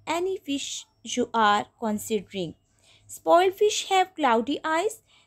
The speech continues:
that are hard to see through. The eyes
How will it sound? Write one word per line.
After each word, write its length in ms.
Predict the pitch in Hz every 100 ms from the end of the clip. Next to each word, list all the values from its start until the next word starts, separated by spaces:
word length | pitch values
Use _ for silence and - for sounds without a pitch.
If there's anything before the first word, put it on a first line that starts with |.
| _ -
that 280 | 320 339 -
are 180 | 370 359
hard 440 | - 285 311 339
to 100 | 381
see 320 | - 285 240 -
through. 300 | 233 208 - _ _ _ _ _ _ _ _ _
The 120 | - -
eyes 680 | 269 294 392 453 480 - -